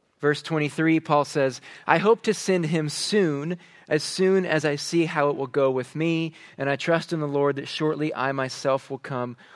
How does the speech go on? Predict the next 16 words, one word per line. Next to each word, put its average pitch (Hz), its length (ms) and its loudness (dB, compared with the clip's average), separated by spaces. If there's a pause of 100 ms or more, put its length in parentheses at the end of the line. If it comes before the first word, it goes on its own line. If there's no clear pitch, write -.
also." 131 520 -2 (800)
For - 140 -6
some 175 260 2
reason, 170 300 2
we're 147 80 -2
not 143 160 0
told 143 200 -2
exactly 135 420 -2
why, 151 400 2 (260)
Paul 160 220 4
needs 180 320 2
Timothy 175 380 2
to 165 100 -6
stay 170 320 4
with 170 160 0
him 139 260 0